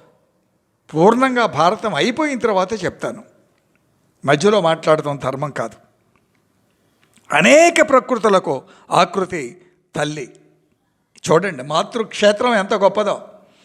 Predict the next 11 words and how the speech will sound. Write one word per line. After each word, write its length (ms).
అనేక 720
ప్రకృతులకు, 720
ప్రకృతి 520
వికృతి, 640
వీటికి 280
కూడా 180
మాతృక్షేత్రమే. 800
అది 200
ఏ 400
అనేక 680
జీవాత్మలుగా 1120